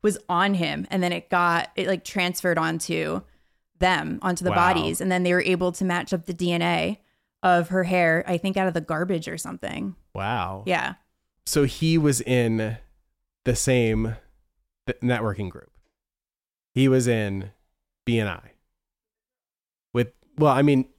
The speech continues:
Speaker 2: not with, with Sharon Batts, but with the, there was the girl on TikTok that talked about being in that networking group. And she was like, "It was a nice group." <laughs>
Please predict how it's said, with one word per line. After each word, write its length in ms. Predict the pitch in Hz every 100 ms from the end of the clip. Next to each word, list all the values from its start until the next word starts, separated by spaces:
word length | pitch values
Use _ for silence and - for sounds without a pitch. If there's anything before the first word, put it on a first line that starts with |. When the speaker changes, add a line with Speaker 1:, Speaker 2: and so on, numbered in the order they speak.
| _ _ _ -
Speaker 2:
not 280 | 147 135
with, 180 | 139 139 - 131 -
with 220 | 147 131
Sharon 320 | - 127 120
Batts, 300 | 113 143 127
but 140 | - 123
with 160 | 123
the, 140 | 131 120
there 120 | 123
was 100 | 120
the 60 | 117
girl 200 | 123 113
on 80 | 104
TikTok 580 | 165 - 104 92 - _ _ _
that 140 | 113 101
talked 280 | 127 120
about 240 | 117 104 98
being 120 | 110
in 80 | 110
that 120 | 104
networking 400 | 98 110 113 110
group. 200 | 98 92
And 80 | 113
she 100 | -
was 80 | 117
like, 100 | 123
"It 40 |
was 120 | 147 170
a 40 |
nice 280 | 160 180 -
group." 360 | 131 135 110 - _ _ _ _ _ _
<laughs> 40 | _